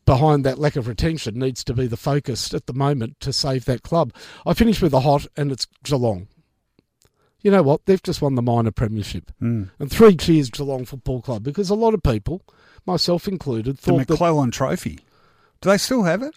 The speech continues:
Speaker 1: Well, it, it's called the McClellan Trophy.
Speaker 2: But
Speaker 1: That's
Speaker 2: do they still
Speaker 1: yeah,
Speaker 2: have
Speaker 1: yeah,
Speaker 2: it?
Speaker 1: I
Speaker 2: Yeah,
Speaker 1: believe
Speaker 2: okay,
Speaker 1: so.
Speaker 2: okay.
Speaker 1: It used to be for younger fans, f-, a, a, an, a, an accruing of points from under nineteens, reserves and seniors staggered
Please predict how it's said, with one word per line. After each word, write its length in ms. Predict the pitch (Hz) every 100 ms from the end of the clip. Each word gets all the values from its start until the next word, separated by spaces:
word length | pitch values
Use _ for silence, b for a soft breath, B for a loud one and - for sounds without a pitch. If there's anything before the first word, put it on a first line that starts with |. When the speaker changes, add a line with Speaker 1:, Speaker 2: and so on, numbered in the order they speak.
| -
Speaker 1:
Well, 260 | 180 170 -
it, 240 | 185 185
it's 140 | 196 -
called 200 | 208 202
the 40 |
McClellan 440 | 175 - 185 180 160
Trophy. 360 | 170 208 -
Speaker 2:
But 60 | 175
Speaker 1:
That's 120 | 135
Speaker 2:
do 80 | 190
they 160 | 196 185
still 260 | - 175
Speaker 1:
yeah, 60 | 165
Speaker 2:
have 80 | 180
Speaker 1:
yeah, 60 | 180
Speaker 2:
it? 60 | 202
Speaker 1:
I 60 |
Speaker 2:
Yeah, 120 | 160 143 143
Speaker 1:
believe 100 | -
Speaker 2:
okay, 160 | 127 - -
Speaker 1:
so. 60 |
Speaker 2:
okay. 220 | 127 - 135 -
Speaker 1:
It 140 | 165
used 220 | 214 202
to 60 | 170
be 220 | 147 143
for 300 | 139 143 127 - b b b b _
younger 480 | 135 131 160 190 156
fans, 640 | - 127 113 120 156 - -
f-, 420 | - - - - -
a, 220 | 151 143 165
a, 320 | 139 143 131 -
an, 180 | 151 147 - - - _ _ _ -
a, 120 | 151 -
an 100 | 156
accruing 520 | - - 214 185 151
of 140 | -
points 320 | - 185 135
from 120 | 147 127
under 260 | 165 156
nineteens, 720 | 147 143 131 160 147 156 135 131
reserves 640 | 120 143 143 143 131 - b b b
and 180 | 135 127
seniors 520 | - 160 156 113 110
staggered 600 | - - 160 139 104